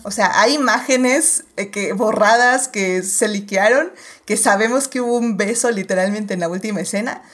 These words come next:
pero así, en pantalla, eh, legal, por decirlo,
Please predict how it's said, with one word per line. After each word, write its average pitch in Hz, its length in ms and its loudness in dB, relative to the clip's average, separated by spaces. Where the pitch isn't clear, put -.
pero 196 340 2
así, 202 400 0
en 190 160 -4
pantalla, 190 880 -2
eh, 175 280 -6
legal, 185 460 -2
por 208 120 -6
decirlo, 285 420 -6